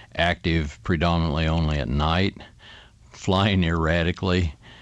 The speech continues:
showing up in unexpected places, living in places people often think of as spooky places like attics or caves.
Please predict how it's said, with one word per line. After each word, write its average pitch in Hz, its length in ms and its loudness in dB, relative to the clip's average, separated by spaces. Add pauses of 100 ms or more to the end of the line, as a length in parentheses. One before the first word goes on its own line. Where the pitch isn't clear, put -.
(320)
showing 95 380 2
up 92 180 0
in 90 80 2
unexpected 87 720 0
places, 90 680 0 (340)
living 101 400 2
in 90 120 2
places 87 440 0
people 90 320 0
often 85 340 2
think 90 340 0
of 85 200 0
as 78 120 0
spooky 92 400 0
places 87 520 0
like 82 240 0
attics 85 420 0
or 85 80 -2
caves. 90 640 0